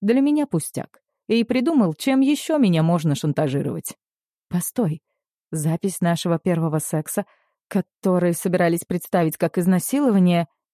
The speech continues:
Угу, это тоже он. Я не верю своим ушам.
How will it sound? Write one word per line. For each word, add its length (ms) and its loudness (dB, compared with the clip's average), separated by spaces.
Угу, 320 2
это 300 0
тоже 400 -2
он. 300 -2
Я 300 4
не 220 2
верю 320 0
своим 400 2
ушам. 420 -2